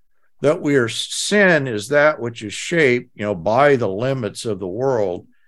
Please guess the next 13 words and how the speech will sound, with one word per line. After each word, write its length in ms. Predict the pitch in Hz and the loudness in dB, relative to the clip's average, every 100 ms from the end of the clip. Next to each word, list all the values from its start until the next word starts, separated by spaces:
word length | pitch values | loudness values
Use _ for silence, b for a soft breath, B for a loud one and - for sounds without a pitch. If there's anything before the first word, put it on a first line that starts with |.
| b b b b _ - | b b b b _ 0
And 340 | 151 151 139 | 4 4 2
what 360 | - 143 170 170 | 0 2 2 4
that 260 | 151 - | 2 2
partly 400 | 208 226 233 147 | 4 4 2 -4
means, 340 | 123 120 131 120 | -4 -6 -6 -6
it's 200 | 123 127 | -4 -2
an 100 | 143 | -2
incapacity 800 | 156 143 120 147 170 170 135 120 | -2 -4 2 6 6 4 -2 -4
to 80 | |
account 420 | 110 113 143 147 - | -4 0 0 0 -2
for 180 | 120 | -6
the 80 | 101 | -2
world. 640 | 101 151 190 123 95 110 | 0 2 4 4 2 -2